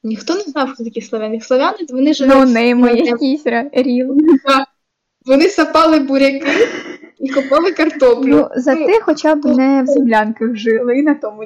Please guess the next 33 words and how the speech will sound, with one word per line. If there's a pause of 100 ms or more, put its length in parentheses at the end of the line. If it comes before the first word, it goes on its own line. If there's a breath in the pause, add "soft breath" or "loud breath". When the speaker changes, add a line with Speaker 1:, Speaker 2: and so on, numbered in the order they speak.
Speaker 2:
дякую. (880)
Speaker 1:
І
нікого
не
цікавить,
що
у
нас
там
в
лісах
мавки
жили, (300 loud breath)
що
в
нас
був
свій
аналог, (380 soft breath)
е,
русалки,
ну,
там
була
дівчина
Speaker 2:
Так,
Speaker 1:
оця.
Speaker 2:
так. (140)
Speaker 1:
Е, (280)
нікого
це
не
цікавить.